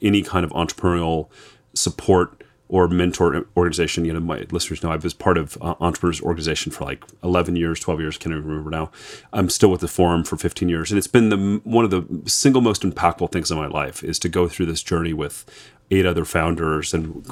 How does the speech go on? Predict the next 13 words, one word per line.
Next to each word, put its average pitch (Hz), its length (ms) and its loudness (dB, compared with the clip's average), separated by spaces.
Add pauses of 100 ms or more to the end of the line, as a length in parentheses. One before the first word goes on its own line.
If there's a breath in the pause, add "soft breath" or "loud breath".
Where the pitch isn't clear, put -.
through 92 280 0
ups 113 220 2
and 107 120 4
downs, 92 420 2
through 82 380 -4 (100)
business 98 320 0
success 110 640 2
and 85 160 -2
failure 101 400 2
and 82 120 -6
product. 110 260 2 (380 loud breath)
And 117 100 4
so, 110 220 4